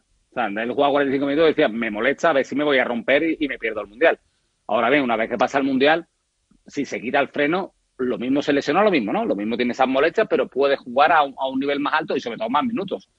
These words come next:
O sea, no es normal cambiar a un jugador a, al descanso todos los partidos. Así que, bueno, por eso hay que ver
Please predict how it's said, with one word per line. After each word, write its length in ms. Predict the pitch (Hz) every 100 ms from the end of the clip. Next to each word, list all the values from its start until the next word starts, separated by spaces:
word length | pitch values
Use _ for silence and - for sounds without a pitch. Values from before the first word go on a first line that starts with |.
| _
O 20 |
sea, 80 | -
no 120 | 104
es 60 | 101
normal 300 | 113 107 117
cambiar 280 | 135 127 127
a 20 |
un 40 | 113
jugador 400 | 123 110 110 110 _ _ _
a, 460 | 110 113 113 110 110
al 360 | - 123 117
descanso 480 | 113 117 131 131 131 -
todos 280 | 131 127 117
los 120 | 104
partidos. 540 | 101 - 175 139 - _ _ _ _
Así 260 | - -
que, 220 | 85 104 107
bueno, 200 | 107 120
por 100 | 101
eso 140 | 101
hay 100 | 127
que 140 | 120 131
ver 260 | 135 147